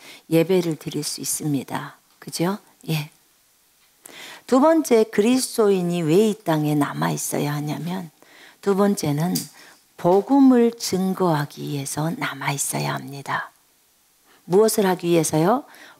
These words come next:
복음을 증거하기 위해서. 어,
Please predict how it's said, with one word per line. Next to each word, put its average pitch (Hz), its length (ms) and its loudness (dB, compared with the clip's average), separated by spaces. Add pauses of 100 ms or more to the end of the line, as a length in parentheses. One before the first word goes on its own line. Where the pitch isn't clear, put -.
복음을 214 680 4
증거하기 165 880 -4
위해서. 147 480 -10 (2250)
어, 180 500 2